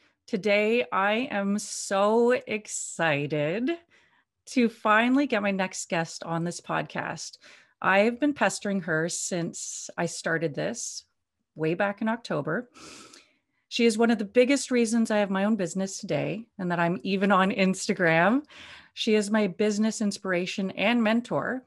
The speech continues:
She's kind, intuitive, extremely creative, intelligent, and incredibly business savvy. She really is a visionary. She is loyal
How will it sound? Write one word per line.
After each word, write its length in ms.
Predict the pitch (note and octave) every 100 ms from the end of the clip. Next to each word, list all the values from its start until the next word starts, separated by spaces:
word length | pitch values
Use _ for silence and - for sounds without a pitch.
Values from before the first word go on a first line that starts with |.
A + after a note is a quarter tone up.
| - _ _ _ _
She's 220 | - F3+
kind, 680 | - - D#3+ D3+ E3 G#3+ C4 _ _ F#3
intuitive, 760 | F#3 - A3+ F#3+ F#3 G3 G3+ -
extremely 840 | G3 G3 - - G#3 A3 A3+ A3 G#3+
creative, 600 | - F#3 F3+ F#3 F3+ - -
intelligent, 880 | F3+ - G#3 A#3 A#3 F3+ D#3+ F3 - - - _ -
and 100 | G3+
incredibly 640 | G#3 G#3 A3+ A3 A3+ A3+ G#3+
business 480 | F#3+ F3+ F#3 F3+
savvy. 580 | - F3 D#3 D#3 - - _ _ _ _ _ _ _ -
She 200 | - A3+
really 320 | A#3+ C#4 D4 -
is 260 | A#3 A3+ G3+
a 60 |
visionary. 680 | F3 F3+ F3 E3+ C#3 - F#3 - _ _ _ _
She 200 | - G3
is 160 | F3 E3+
loyal 580 | D#3+ D#3 E3+ B3+ C#4